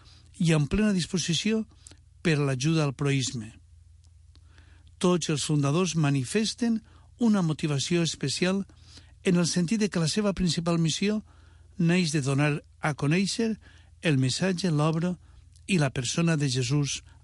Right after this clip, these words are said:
als altres. Al llarg dels segles, la vida consagrada ha sofert diferents, diferents modulacions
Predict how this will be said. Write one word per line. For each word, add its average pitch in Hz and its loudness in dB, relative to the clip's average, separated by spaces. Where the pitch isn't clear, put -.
als 139 0
altres. - -4
Al 170 2
llarg 170 2
dels 151 0
segles, 196 0
la 165 2
vida 185 2
consagrada 175 0
ha - 0
sofert 185 -2
diferents, 175 -2
diferents 175 -2
modulacions 147 -2